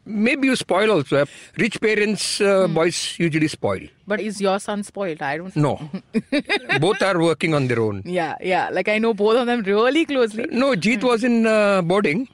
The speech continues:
Speaker 2: Hmm. Oh.
Speaker 1: Yeah, he, he was in boarding.
Speaker 2: Good boy. Hmm.
Speaker 1: Good boy.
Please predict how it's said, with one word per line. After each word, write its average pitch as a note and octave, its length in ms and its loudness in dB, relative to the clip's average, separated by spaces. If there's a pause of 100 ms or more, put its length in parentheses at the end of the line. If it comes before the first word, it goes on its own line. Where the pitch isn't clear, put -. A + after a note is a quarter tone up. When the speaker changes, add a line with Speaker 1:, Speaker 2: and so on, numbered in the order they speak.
Speaker 2:
Hmm. A3+ 180 0 (680)
Oh. F4+ 320 0 (320)
Speaker 1:
Yeah, F3 320 0
he, G3+ 120 0 (180)
he G3 80 0
was G3 220 2
in D#3+ 120 2
boarding. C3 380 0
Speaker 2:
Good D4+ 180 0
boy. C#3+ 300 -6
Hmm. E3+ 120 -8 (280)
Speaker 1:
Good B2+ 220 -2
boy. - 220 -4